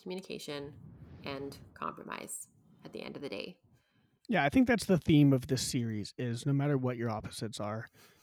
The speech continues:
Speaker 2: you need to
Speaker 1: Yeah.
Speaker 2: find some way to compromise and meet in the middle
Speaker 1: Mm-hmm.
Speaker 2: or
Speaker 1: Mm-hmm.
Speaker 2: do whatever it takes to make it work for you guys, rather than, I mean, if you
Speaker 1: Yeah.
Speaker 2: both just stay stuck in your ways and stay stubborn,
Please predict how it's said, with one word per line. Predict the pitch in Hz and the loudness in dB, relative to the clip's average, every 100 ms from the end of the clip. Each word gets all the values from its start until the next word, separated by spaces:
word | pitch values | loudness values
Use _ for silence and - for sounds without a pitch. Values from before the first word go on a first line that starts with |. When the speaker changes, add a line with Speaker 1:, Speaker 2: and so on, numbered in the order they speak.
| _ _ | _ _
Speaker 2:
you | 156 143 | 0 4
need | 131 123 123 | 6 4 2
to | - 117 113 110 120 | -2 -2 -2 -4 -6
Speaker 1:
Yeah. | - 170 | -12 -12
Speaker 2:
find | - 120 120 | -6 -2 -2
some | - 131 120 | -2 0 2
way | 107 | 0
to | 110 | -4
compromise | - 87 - - - - - - _ _ _ - | -8 -10 -10 -12 -12 -12 -14 -18 _ _ _ -10
and | 123 110 113 | -6 -2 -2
meet | 110 110 | -2 -2
in | 110 | -2
the | 107 | -2
middle | 98 92 85 113 - | -2 -4 -6 -6 -8
Speaker 1:
Mm-hmm. | 208 | -6
Speaker 2:
or | 113 107 101 101 104 - _ _ _ _ _ _ _ _ | -4 -2 -2 -4 -6 -12 _ _ _ _ _ _ _ _
Speaker 1:
Mm-hmm. | 175 170 160 - 123 | -18 -16 -18 -14 -4
Speaker 2:
do | 135 | -2
whatever | 123 113 107 | 0 -2 -6
it | 107 | -8
takes | - 90 - | -8 -10 -8
to | - | -6
make | 107 104 | -6 -8
it | 78 | -10
work | 90 - | -12 -12
for | - | -14
you | 73 | -12
guys, | - - 98 - _ - | -14 -14 -14 -16 _ -10
rather | 113 107 104 | -6 -6 -6
than, | 104 101 92 107 123 _ - | -8 -8 -6 -6 -8 _ -8
I | |
mean, | 110 98 107 | -6 -6 -6
if | 131 - | -10 -8
you | |
Speaker 1:
Yeah. | - | -4
Speaker 2:
both | 120 113 | -4 -4
just | 120 110 - - | -8 -8 -10 -16
stay | - - 123 | -14 -8 -8
stuck | - 120 | -6 -6
in | 120 | -4
your | 110 | -2
ways | 104 101 110 | -4 -6 -8
and | |
stay | 110 - 110 | -8 -8 -8
stubborn, | - 113 104 101 113 | -6 -6 -4 -4 -6